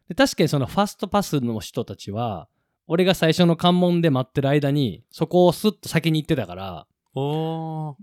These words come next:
Speaker 1: でもそれでもね、三十分ぐらい早いだけかな、正直なところ。その、
Speaker 2: それってじゃあファストパスの人は、
Speaker 1: うん。
Speaker 2: その最初のテストしなくていいってこと？
Speaker 1: 最初のテスト、いや、あのね、そのピーシーアールはせなあかんねんけど、
Speaker 2: うんう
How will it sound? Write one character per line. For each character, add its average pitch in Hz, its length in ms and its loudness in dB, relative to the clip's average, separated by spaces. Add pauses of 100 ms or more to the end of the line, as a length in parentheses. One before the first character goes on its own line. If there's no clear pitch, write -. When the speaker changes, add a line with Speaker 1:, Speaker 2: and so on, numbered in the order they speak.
(280)
Speaker 1:
で 190 160 2
も 190 60 6
そ - 160 2
れ 302 120 6
で 294 80 6
も 143 120 2
ね、 101 300 -4
三 202 320 6
十 240 140 6
分 277 320 2
ぐ 302 80 6
ら 285 80 8
い - 20 6
早 139 200 4
い 117 40 2
だ 113 100 -2
け 117 80 -6
か 110 60 -6
な、 98 260 -12
正 123 180 -2
直 113 300 -2
な 95 60 -8
と 92 100 -14
こ 87 100 -12
ろ。 - 220 -16
そ - 140 2
の、 190 160 6
Speaker 2:
そ 196 80 2
れ 240 100 6
っ - 40 2
て 240 200 -6
じ 214 80 0
ゃ 220 40 6
あ 202 40 0
フ 190 120 -6
ァ 190 60 -2
ス - 60 -16
ト 233 140 -6
パ 247 160 2
ス 208 120 -6
の 175 80 -4
人 - 180 -6
は、 117 400 2
Speaker 1:
う 135 40 0
ん。 123 240 4
Speaker 2:
そ - 140 -8
の 160 80 -2
最 190 220 2
初 208 100 -4
の 202 80 -2
テ 214 140 -2
ス - 80 -12
ト 123 80 -10
し - 120 -12
な 165 100 -4
く - 60 -16
て 123 120 -8
い 120 60 -8
い - 20 -16
っ - 20 -18
て - 100 -12
こ - 80 -18
と？ - 200 -20 (480)
Speaker 1:
最 208 220 4
初 - 140 2
の 240 80 8
テ 277 200 6
ス - 180 -10 (140)
ト、 165 300 2 (160)
い 160 60 0
や、 - 140 6 (180)
あ 143 140 4
の 135 100 4
ね、 104 260 -2
そ - 120 -2
の 135 80 2
ピ 233 140 6
ー - 20 2
シ - 80 4
ー 254 40 10
ア - 20 8
ー - 20 8
ル 170 60 6
は 123 40 0
せ 139 120 2
な 117 80 0
あ 104 40 -6
か 110 120 -6
ん - 20 -6
ね 98 80 -6
ん 90 40 -14
け 95 80 -12
ど、 117 200 -2
Speaker 2:
う - 40 -4
ん - 20 -6
う - 20 -6